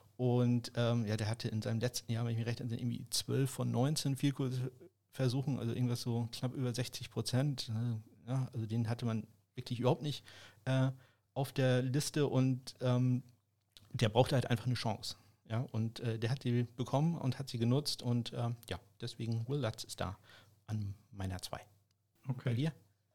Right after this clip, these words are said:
Speaker 2: Also bei mir an eins ist auch Justin Tucker. Zudem habe ich auch eine Geschichte, denn den durfte ich einmal interviewen in, im Wembley-Stadion nach dem Spiel gegen die Jaguars.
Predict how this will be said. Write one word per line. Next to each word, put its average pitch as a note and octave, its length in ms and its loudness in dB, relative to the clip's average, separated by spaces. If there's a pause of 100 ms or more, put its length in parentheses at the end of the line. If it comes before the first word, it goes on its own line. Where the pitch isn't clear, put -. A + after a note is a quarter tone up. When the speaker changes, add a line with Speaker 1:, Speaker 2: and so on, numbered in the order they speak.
(140)
Speaker 2:
Also B2 120 2
bei C3 100 6
mir C#3 140 8
an C#3+ 100 6
eins C#3+ 220 2
ist C3 120 -2
auch D3 200 2
Justin D3+ 320 2
Tucker. D3 480 0 (560)
Zudem C3 360 0
habe B2+ 140 2
ich C3 60 0
auch C#3 40 -2
eine B2 160 0
Geschichte, C3 480 -4
denn A#2+ 340 -2
den A#2+ 200 -2
durfte C3 280 -4
ich B2 140 -6
einmal B2 280 0
interviewen C3 720 0
in, A#2 520 0 (280)
im A#2 140 2
Wembley-Stadion C3 800 2 (560)
nach A#2+ 480 2 (160)
dem A2+ 880 2
Spiel B2+ 480 -2
gegen A#2+ 520 -2
die A2 380 -4
Jaguars. D#3+ 600 -4